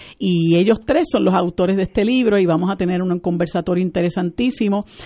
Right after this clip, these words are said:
sobre el trabajo que ellos hicieron sobre el independentismo en Puerto Rico,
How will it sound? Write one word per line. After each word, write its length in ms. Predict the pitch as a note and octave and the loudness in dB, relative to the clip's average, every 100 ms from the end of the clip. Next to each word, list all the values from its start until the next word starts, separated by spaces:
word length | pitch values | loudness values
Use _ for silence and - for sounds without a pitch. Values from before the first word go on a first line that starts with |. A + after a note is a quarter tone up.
| - | -18
sobre 380 | - - F#3 F3 | -2 2 4 4
el 80 | F3 | 2
trabajo 360 | E3 E3+ G#3 | 2 4 4
que 120 | G#3+ G3 | 2 2
ellos 160 | G3+ | 2
hicieron 340 | G#3+ G#3 G3 G3 | 2 0 0 0
sobre 300 | - F3 E3+ | 0 2 2
el 100 | E3 | 2
independentismo 800 | E3 D#3+ E3 D#3+ D#3 F#3 G3 G3+ | 0 2 2 2 2 0 0 -2
en 60 | |
Puerto 320 | G3 G3 G#3 | -4 -4 -4
Rico, 420 | G3+ C4 A#3 G#3+ | -4 -4 -2 -4